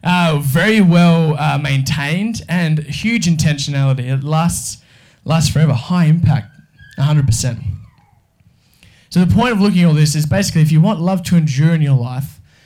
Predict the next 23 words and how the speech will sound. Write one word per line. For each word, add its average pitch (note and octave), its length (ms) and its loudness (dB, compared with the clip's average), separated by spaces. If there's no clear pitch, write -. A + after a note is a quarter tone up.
um, C#3 460 0
then E3 140 -2
it - 20 -6
needs G3+ 180 -2
to - 60 -6
be G#3 100 0
intentional D#3+ 680 -2
and D3 160 -4
it C#3 80 -4
needs D#3+ 260 0
to C#3 60 -10
be C#3+ 140 0
maintained. A#2 680 -4
It C3+ 100 -2
needs F3+ 180 2
to E3 60 -4
be E3+ 100 4
intentional C3+ 600 0
and B2+ 180 -4
it - 20 -6
needs C3+ 240 2
to - 60 -14
be B2+ 340 -6